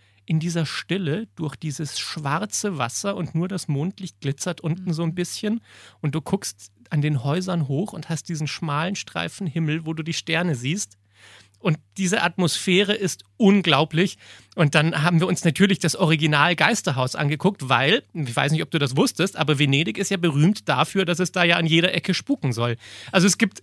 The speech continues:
Speaker 1: <laughs> unter anderem Hotels, wo immer wieder Gäste sagen, "Ich hab da was gesehen.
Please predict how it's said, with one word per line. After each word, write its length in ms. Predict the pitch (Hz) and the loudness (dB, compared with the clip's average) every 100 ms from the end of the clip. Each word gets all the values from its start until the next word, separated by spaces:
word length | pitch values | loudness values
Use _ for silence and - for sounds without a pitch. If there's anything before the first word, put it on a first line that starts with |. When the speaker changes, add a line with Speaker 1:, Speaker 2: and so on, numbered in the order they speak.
| 208 | -14
Speaker 1:
<laughs> 140 | _ - | _ 2
unter 320 | 214 226 180 | 4 4 4
anderem 440 | 196 202 190 190 - _ - | 4 4 2 0 -4 _ -2
Hotels, 720 | 156 - 247 185 226 - - - _ _ - | 0 2 2 4 4 0 -4 -6 _ _ -6
wo 160 | 185 | -2
immer 320 | 240 262 269 | 4 4 4
wieder 300 | 170 226 196 185 | 2 2 2 2
Gäste 320 | 190 - 208 | 0 0 0
sagen, 300 | 160 151 196 | 0 2 0
"Ich 100 | - | -2
hab 100 | - | 0
da 120 | 151 | 0
was 160 | 143 - | 0 0
gesehen. 340 | 175 254 | 2 2